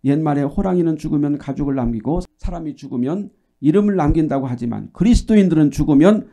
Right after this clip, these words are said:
부활과 영원한 생명을 남겨 천국에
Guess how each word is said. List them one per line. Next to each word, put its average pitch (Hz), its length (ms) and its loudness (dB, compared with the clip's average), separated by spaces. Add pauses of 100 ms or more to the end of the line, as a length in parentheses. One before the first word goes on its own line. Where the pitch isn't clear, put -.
(140)
부활과 156 680 6 (240)
영원한 135 380 4
생명을 190 800 0
남겨 214 460 -2
천국에 180 580 -8